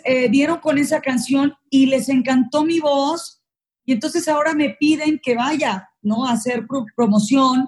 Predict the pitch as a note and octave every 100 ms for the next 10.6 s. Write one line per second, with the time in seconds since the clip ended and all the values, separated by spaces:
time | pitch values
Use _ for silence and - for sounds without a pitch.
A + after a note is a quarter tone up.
0 | - A3+ G#3+ A3 G#3+ A#3+ B3+ - - _
1 | _ _ A3+ G#3+ C#4 - D4+ C#4 D4 C4
2 | C4+ A#3+ A3+ A3+ A#3 B3+ C4+ - _ _
3 | _ - A3 B3 B3+ - - - _ G#3+
4 | G#3+ B3+ - A4 G#3+ A3 G#3 G#3 A#3 A3+
5 | A#3+ G3 - - G#3 F3 C4 B3 A3+ -
6 | G#3 G#3 G#3+ G#3 A3 G#3+ G#3+ G#3 G3 G3+
7 | A3+ - _ _ _ _ _ A3+ A3 -
8 | A#3+ A#3 A#3+ B3+ A#3 D#4 D4+ E4 - C4+
9 | A#3 D4 D4+ F4 F#4 D4 F#3+ - _ _
10 | _ C#4 D#4 _ D#4+ -